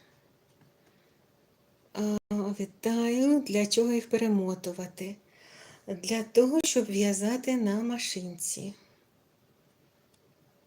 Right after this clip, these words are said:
Бо якщо, е, буде, ви ж бачите, коли я перемотую, клубок скаче весь час, весь час він в такому русі.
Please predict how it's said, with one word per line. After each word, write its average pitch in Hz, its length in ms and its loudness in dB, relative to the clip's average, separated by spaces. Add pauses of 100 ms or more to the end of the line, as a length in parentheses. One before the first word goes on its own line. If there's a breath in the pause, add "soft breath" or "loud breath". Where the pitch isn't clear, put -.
(340)
Бо 190 280 -4
якщо, 214 840 2
е, 185 280 0 (100)
буде, 190 380 2 (100)
ви 208 140 2
ж 220 80 2
бачите, 262 380 4
коли 196 280 0
я 190 120 4
перемотую, 233 640 6 (340 loud breath)
клубок 214 400 4
скаче 170 600 2
весь 190 180 2
час, 165 340 -2
весь 190 180 -2
час 165 320 -4
він 175 200 -6
в - 20 -16
такому 175 400 -6
русі. 170 380 -2